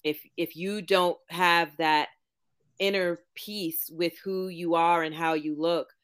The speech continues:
nothing that anybody says is going to make you feel better about yourself.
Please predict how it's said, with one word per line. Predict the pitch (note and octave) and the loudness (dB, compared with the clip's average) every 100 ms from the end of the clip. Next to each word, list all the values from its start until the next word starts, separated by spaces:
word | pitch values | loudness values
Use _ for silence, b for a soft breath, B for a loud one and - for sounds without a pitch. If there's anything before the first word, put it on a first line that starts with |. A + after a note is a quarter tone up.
| _ _ | _ _
nothing | E3+ F#3 - F#3+ | 0 0 0 -2
that | E3+ E3 | 0 0
anybody | E3+ E3+ D#3+ D#3 - | 0 -2 -2 -2 -4
says | - E3 D#3 D3+ | -2 0 0 -2
is | D#3 - | -6 -6
going | D3+ D3+ | -6 -4
to | |
make | D3+ D3+ | -6 -6
you | D3+ | -10
feel | - C#3+ | -10 -8
better | C#3 C#3 C#3+ | -6 -6 -6
about | D3 - | -8 -12
yourself. | G2+ - - - | -14 -14 -14 -16